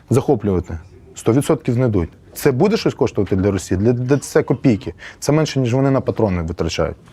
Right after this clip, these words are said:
Чи знайдуть вони ідіотів, які вийдуть по сто доларів, е, зроблять мітинг під Офісом Президента з тим, що, е, кровавий режим, навіщо ти це? Навіщо ти розв'язав цю війну?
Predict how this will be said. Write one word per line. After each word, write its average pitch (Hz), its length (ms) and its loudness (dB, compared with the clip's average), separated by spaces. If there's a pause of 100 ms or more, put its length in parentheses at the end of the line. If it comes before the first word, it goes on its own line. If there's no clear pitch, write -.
(160)
Чи 156 300 2
знайдуть 165 360 2
вони 165 300 2
ідіотів, 156 580 2
які 139 200 0
вийдуть 156 320 2
по 127 100 0
сто - 160 0
доларів, 151 460 2 (140)
е, 117 120 4 (300)
зроблять 143 360 2
мітинг 160 340 2
під - 180 0
Офісом 135 340 0
Президента 127 580 2
з - 60 -8
тим, 143 200 2
що, 113 200 0 (420)
е, 110 320 4
кровавий 156 440 2
режим, 135 580 2
навіщо 127 340 2
ти 113 140 0
це? 95 220 0
Навіщо 123 340 2
ти 127 100 -2
розв'язав 110 420 2
цю - 160 -4
війну? 92 300 -2